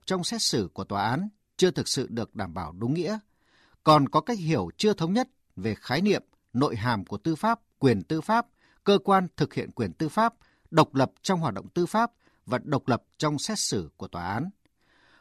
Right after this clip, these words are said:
Một số nhiệm vụ cải cách tư pháp đề ra trong nghị quyết số bốn chín của Bộ Chính trị chưa được thực hiện hoặc thực hiện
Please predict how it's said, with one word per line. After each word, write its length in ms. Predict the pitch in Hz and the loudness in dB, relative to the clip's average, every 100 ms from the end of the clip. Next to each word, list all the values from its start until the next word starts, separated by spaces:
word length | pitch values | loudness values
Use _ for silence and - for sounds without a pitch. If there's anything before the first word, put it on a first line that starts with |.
| - | 2
Một 160 | 160 | 4
số 140 | - 185 | 6 4
nhiệm 180 | 208 | 2
vụ 180 | 135 143 | 2 -2
cải 160 | - 113 | -2 -4
cách 160 | 214 - | -4 -2
tư 120 | 220 | -2
pháp 280 | 214 240 - | 0 -2 0
đề 200 | 139 107 | 0 2
ra 320 | 165 180 165 _ _ | 2 0 -2 _ _
trong 240 | 170 165 | 2 2
nghị 140 | 156 - | 0 -2
quyết 220 | 190 214 | -2 -2
số 220 | - 147 | -2 -2
bốn 200 | 151 143 | 2 0
chín 300 | 156 135 185 | 2 0 0
của 160 | 208 113 | -2 -4
Bộ 140 | 95 | -4
Chính 180 | 98 147 | -4 -4
trị 240 | - 147 - _ _ _ - | 0 0 -2 _ _ _ 4
chưa 180 | 214 | 6
được 260 | 208 151 - | 6 4 2
thực 140 | 127 | -4
hiện 200 | - 139 - _ _ | 0 -2 -2 _ _
hoặc 240 | - 127 - _ - | 0 0 0 _ -6
thực 160 | 127 | -4
hiện 200 | - 127 | -2 -2